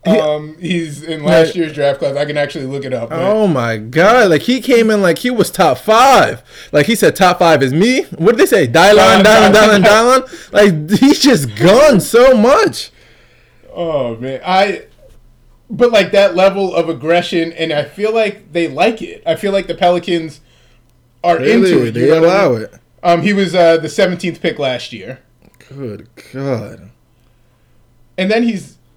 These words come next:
Speaker 2: he, he's a little bit smaller than I'd like. He's, like, six five.
Speaker 1: He's, he, he's a good six five, though. Like, he's long.
Speaker 2: He's like, he has a nice, solid frame on
Speaker 1: Yeah.
Speaker 2: him. I think he's the guy that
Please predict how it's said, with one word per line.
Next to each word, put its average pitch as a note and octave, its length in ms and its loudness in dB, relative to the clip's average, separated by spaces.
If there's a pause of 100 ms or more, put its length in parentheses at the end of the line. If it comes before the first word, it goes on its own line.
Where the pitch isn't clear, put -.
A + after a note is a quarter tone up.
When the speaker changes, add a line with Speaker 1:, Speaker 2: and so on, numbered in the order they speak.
(140)
Speaker 2:
he, F#3 180 -8
he's E3+ 220 -12
a D#3+ 40 -12
little G#3+ 200 -2
bit E3+ 100 -6
smaller C#3+ 460 -4
than C3 120 -8
I'd B2 160 -8
like. B2+ 140 -8
He's, C3 140 -12
like, C3+ 160 -8
six - 260 -10
five. F2 540 -16 (640)
Speaker 1:
He's, F3+ 200 0
he, E3+ 60 2 (120)
he's F3 140 0
a D3+ 80 0
good C3+ 180 -2
six G#2 200 -12
five, A2 240 -12
though. G#2 120 -16
Like, A#2+ 180 -14
he's A#2+ 140 -10
long. A#2 280 -12
Speaker 2:
He's G3+ 180 -2
like, E3 140 0
he D3+ 100 -6
has D#3+ 140 2
a D3 60 -4
nice, C#3+ 260 -4
solid C3+ 340 -2
frame C3+ 340 -10
on B2+ 160 -2
Speaker 1:
Yeah. G#2 80 -6
Speaker 2:
him. G#2+ 140 -14 (240)
I F3+ 120 0
think F#3 240 -8
he's F3 320 -8
the D3+ 80 -10
guy C#3 280 0
that C3 480 -2